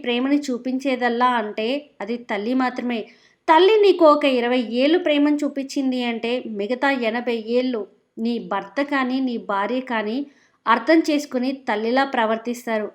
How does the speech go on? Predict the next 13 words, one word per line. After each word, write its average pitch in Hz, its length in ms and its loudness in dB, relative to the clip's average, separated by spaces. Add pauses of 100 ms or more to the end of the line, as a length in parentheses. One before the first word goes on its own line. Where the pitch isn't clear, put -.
అలా 240 180 0 (140)
తల్లిలా 262 360 0
ప్రవర్తించినప్పుడే 262 1000 -2 (180)
ఆ 214 160 -2
బంధం 208 380 -6 (160)
చాలా 220 380 0 (120)
జాగ్రత్తగా, 233 580 -2 (520)
చాలా 285 320 8 (120)
అందంగా, 277 600 4 (180)
సంతోషంగా 262 760 -2
ఉంటుంది. 214 520 -4 (520)
అలాంటి 262 460 2 (120)
బంధాన్ని 247 540 2